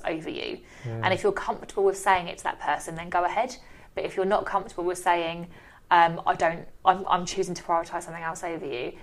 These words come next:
Speaker 1: then you need to make time for it.
Speaker 2: Mm.
Speaker 1: Um, and
Speaker 2: That's
Speaker 1: that's
Speaker 2: fascinating,
Speaker 1: really
Speaker 2: 'cause
Speaker 1: resonated with
Speaker 2: really
Speaker 1: me.
Speaker 2: your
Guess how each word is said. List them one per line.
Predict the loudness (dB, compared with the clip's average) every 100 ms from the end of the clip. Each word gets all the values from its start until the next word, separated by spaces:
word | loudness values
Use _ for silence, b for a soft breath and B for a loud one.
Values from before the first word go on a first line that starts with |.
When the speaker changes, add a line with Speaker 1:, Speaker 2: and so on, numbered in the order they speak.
| B -8
Speaker 1:
then | -6
you |
need | -6
to | -8
make | -10 -8
time | -8 -10
for | -8 -8
it. | -10 -20 _ -8
Speaker 2:
Mm. | -6 -6 -2
Speaker 1:
Um, | 0 -2 -4 -10 -14 -20 _ _ -6
and | -4 -4 -8 -12 -20 _ -20 _ 4
Speaker 2:
That's | 4 6
Speaker 1:
that's |
Speaker 2:
fascinating, | 8 8 8 4 4
Speaker 1:
really | 2 2
Speaker 2:
'cause |
Speaker 1:
resonated | 8
with | 10 10
Speaker 2:
really | 8
Speaker 1:
me. | 6
Speaker 2:
your | 8 8 6